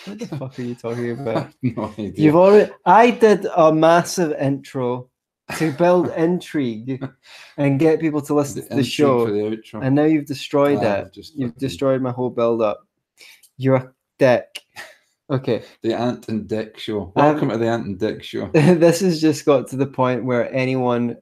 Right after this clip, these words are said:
Speaker 1: who I don't want to listen to this podcast will definitely have left by now,
Speaker 2: Excellent.
Speaker 1: because it's gonna be more controversial than when you said that some people deserve to be homeless,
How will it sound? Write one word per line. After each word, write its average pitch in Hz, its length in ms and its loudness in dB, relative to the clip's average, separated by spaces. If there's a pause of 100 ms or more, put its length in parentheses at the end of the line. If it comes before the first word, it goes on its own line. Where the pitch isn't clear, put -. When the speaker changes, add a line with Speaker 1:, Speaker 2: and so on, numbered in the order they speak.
(100)
Speaker 1:
who 123 160 -2
I 113 120 2
don't 117 200 -2
want 120 240 -2
to 120 100 -8
listen 117 340 -4
to 117 120 -10
this 107 200 -8
podcast 113 640 -2
will 107 200 0
definitely 117 600 -2
have 107 160 -2
left 110 400 2
by 113 180 4
now, 104 220 2 (160)
Speaker 2:
Excellent. - 260 -10
Speaker 1:
because 127 300 2
it's 135 100 -4
gonna 147 140 2
be 147 160 4
more 160 320 4
controversial 147 1000 -2 (260)
than 127 360 2
when 131 180 0
you 135 180 4
said 123 600 0
that 117 200 0
some 127 240 -2
people 131 260 -6
deserve 117 440 -2
to - 80 -20
be 117 100 -6
homeless, 113 720 -4